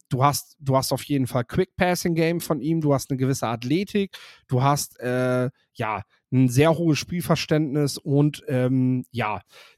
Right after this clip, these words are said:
die nötige Ruhe bringt er halt in Drucksituationen mit. Auch wir haben einige Two-Minute-Drills gesehen und so, wo er Comebacks gemacht hat. Also, ich m-,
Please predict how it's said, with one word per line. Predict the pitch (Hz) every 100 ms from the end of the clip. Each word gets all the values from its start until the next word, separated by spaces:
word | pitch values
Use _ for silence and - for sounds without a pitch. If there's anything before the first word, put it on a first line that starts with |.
| -
die | 139
nötige | 147 196 180 151
Ruhe | 131 151 180
bringt | 143 151 156
er | 147
halt | 135 131
in | 127
Drucksituationen | 135 - 139 135 123 - 139 131 123
mit. | 131 120 -
Auch | 117 151 -
wir | 135
haben | 135 139
einige | - 135 147 139 131
Two-Minute-Drills | 151 147 151 135 139 147 139 -
gesehen | 131 143 147 147
und | 131
so, | - 143 143 143 - - -
wo | 131
er | 131
Comebacks | - 151 147 143 -
gemacht | 135 135 - -
hat. | 131
Also, | 113 123 127 123 - - - _ -
ich | 135 127
m-, | 143 131 113